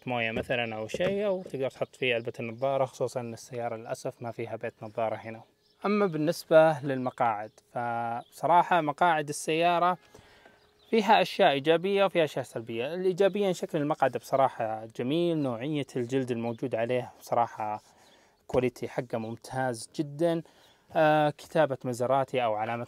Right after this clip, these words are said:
عفوًا، علامة مزراتي الموجودة هنا، التطريز باللون الأبيض علشان يكون التطريز بلون مختلف، هنا موجود بالأسود لكن على الأطراف جاي باللون الأبيض. آه، طبعًا تقدر تتحكم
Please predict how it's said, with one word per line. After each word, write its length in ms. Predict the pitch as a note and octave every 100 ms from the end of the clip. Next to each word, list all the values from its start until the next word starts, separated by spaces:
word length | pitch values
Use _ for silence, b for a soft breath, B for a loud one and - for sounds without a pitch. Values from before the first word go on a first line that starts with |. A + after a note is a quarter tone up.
| -
عفوًا، 420 | A#2+ B2+ B2+ C3
علامة 360 | A2+ A#2 D3+ C#3+
مزراتي 360 | C3 B2 - -
الموجودة 420 | A#2 A#2 A2+ A2+
هنا، 400 | A2 C#3 C3+ B2+
التطريز 500 | B2+ - C3 C3 A#2+
باللون 400 | A2+ A2+ A2+ A2
الأبيض 480 | A2 A#2+ C3+ C#3+ B2+
علشان 380 | A2+ A#2 - A#2+
يكون 280 | - B2+ B2+
التطريز 500 | - B2+ - B2 A#2+
بلون 240 | A#2+ A2+
مختلف، 380 | B2 - D#3+ D#3+ -
هنا 160 | C3 A2+
موجود 300 | A2+ A2+ A2
بالأسود 440 | A2+ A2+ - B2 A2+
لكن 240 | - A2+
على 80 | A2+
الأطراف 420 | A2 - A#2+ G#2+ -
جاي 120 | A2+
باللون 300 | A#2+ B2 C#3
الأبيض. 420 | C#3+ D3 E3 E3 - b b b b b b -
آه، 460 | A3+ F#3+ F#3+ F#3 F3+ B B B B B B -
طبعًا 300 | C#3+ B2 B2 B B B B -
تقدر 220 | D3 C#3
تتحكم 680 | C3 - D3 - A#2+ A2